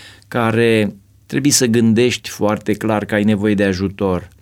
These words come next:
că ești ticălos, că ești nenorocit, că ești sărac și că ai nevoie de acele daruri pe care numai Domnul Hristos ți le oferă.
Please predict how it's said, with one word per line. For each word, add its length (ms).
că 120
ești 680
ticălos, 680
că 120
ești 200
nenorocit, 500
că 80
ești 160
sărac 480
și 160
că 100
ai 200
nevoie 540
de 100
acele 340
daruri 380
pe 120
care 240
numai 440
Domnul 360
Hristos 500
ți 100
le 180
oferă. 720